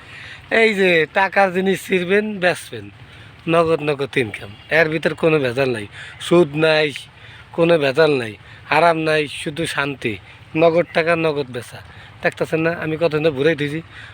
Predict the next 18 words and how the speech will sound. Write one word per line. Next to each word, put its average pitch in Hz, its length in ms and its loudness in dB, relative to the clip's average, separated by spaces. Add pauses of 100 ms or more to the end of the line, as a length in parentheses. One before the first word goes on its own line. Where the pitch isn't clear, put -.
(200)
মনে 156 180 2
হয় 160 160 4
যে 170 60 0
কি 202 160 2 (140)
আপেল 143 300 -2
বেচতেছে, 120 380 -10 (100)
আপেল, 101 220 -14
আপেল, 98 300 -12
কাশ্মীরে 127 340 -6
তো 156 120 0
আপেল 120 200 -2
হচ্ছে, - 320 -10 (420)
এই 135 100 0
আপেল 135 200 4
বেচতেছি। 107 520 -2
<laughs> - 60 -20 (2500)
ভাই 196 200 0
শান্তি, 220 520 0